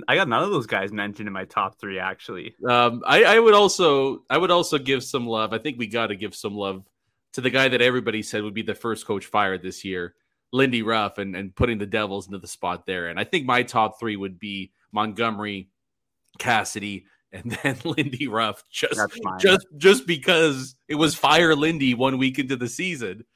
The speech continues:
Speaker 2: It's, I don't know if we've ever seen a coach go from that to potentially <laughs> winning coach of the year by the end of the year.
Speaker 1: Yeah, no, I'm, I'm, I got the exact same ballot there. I think it, it's almost just a, like, a feel-good story, right? Like, the coach of the year, like, doesn't necessarily always go to the best coach,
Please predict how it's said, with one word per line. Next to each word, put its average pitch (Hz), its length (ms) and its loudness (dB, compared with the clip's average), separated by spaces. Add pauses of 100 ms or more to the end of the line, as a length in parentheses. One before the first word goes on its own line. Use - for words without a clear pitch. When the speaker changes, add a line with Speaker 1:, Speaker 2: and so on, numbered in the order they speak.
(320)
Speaker 2:
It's, - 400 -10
I 131 100 6
don't 156 140 4
know 170 120 2
if 139 60 -4
we've 156 120 0
ever 160 200 4
seen 156 500 -6
a 123 100 -4
coach 131 320 0
go 127 200 -2
from 120 240 -2
that 120 320 -2 (480)
to - 80 -12
potentially 131 680 -2
<laughs> 131 60 -12
winning 156 240 2
coach - 320 -6
of 147 100 0
the 147 100 -2
year 139 180 -4
by 120 180 2
the 104 140 -6
end 95 100 -8
of 87 80 -12
the 90 60 -10
year. 76 220 -12 (260)
Speaker 1:
Yeah, 110 160 2
no, 104 140 2
I'm, 113 100 -2
I'm, 113 320 0
I 104 120 2
got 104 140 -2
the 101 100 -8
exact 101 360 -4
same 98 220 -8
ballot 90 340 -4
there. 95 160 -4
I 98 100 -4
think 104 320 -8 (840)
it, 156 160 -6
it's 156 240 -4
almost 196 240 2
just 143 140 -6
a, 120 180 -8
like, 123 140 -2
a 101 80 -6
feel-good 101 420 -10
story, 101 440 -12
right? 101 260 -6
Like, 98 200 -10
the 107 80 -16
coach 113 240 -4
of 117 60 -16
the 113 60 -10
year, 107 160 -2
like, 107 160 -2
doesn't 110 280 -6
necessarily 101 460 -6
always 101 320 -6
go 110 100 -6
to 104 80 -2
the 104 80 -10
best 104 300 -6
coach, 113 340 -6